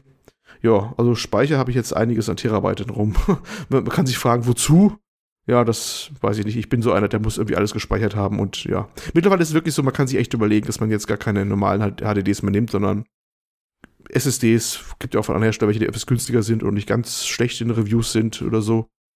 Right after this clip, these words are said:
Wenn es nicht auf die höchste Geschwindigkeit ankommt. Und ja, da hab ich mir, was war das, eine von Patriot oder so geholt, die ist zwei Terabyte und ist ganz gut leistbar.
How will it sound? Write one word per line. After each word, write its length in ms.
Wenn 80
es 80
nicht 100
auf 80
die 200
höchste 260
Geschwindigkeit 420
ankommt. 600
Und 420
ja, 240
da 80
hab 100
ich 80
mir, 240
was 140
war 80
das, 140
eine 180
von 140
Patriot 340
oder 100
so 100
geholt, 460
die 80
ist 160
zwei 140
Terabyte 540
und 60
ist 240
ganz 160
gut 140
leistbar. 460